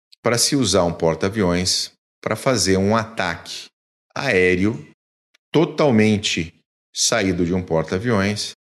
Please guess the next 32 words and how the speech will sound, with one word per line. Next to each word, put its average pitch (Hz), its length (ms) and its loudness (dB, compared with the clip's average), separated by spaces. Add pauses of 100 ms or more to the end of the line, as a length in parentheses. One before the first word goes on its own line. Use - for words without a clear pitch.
(160)
pra 110 120 0
poder 113 380 0
pegar 113 340 0
a 117 60 -2
frota 98 360 0
italiana 101 500 0
de 90 60 -6
surpresa. 98 460 -2
Porque - 180 -6
a 165 60 2
frota 175 300 0
italiana 113 400 2
em 98 80 0
si 139 200 2
não 143 280 2
saía 139 400 4
do 151 100 0
porto. 131 480 2 (580)
Apesar 101 440 2
de 143 100 -2
ser - 160 2
uma 117 160 2
frota 98 380 0
poderosa, 95 840 4
e 78 160 2
era 117 220 2
uma 113 120 2
frota 95 400 -2
poderosa, 85 640 0 (360)
era 101 140 2
uma 131 140 2
frota 104 580 2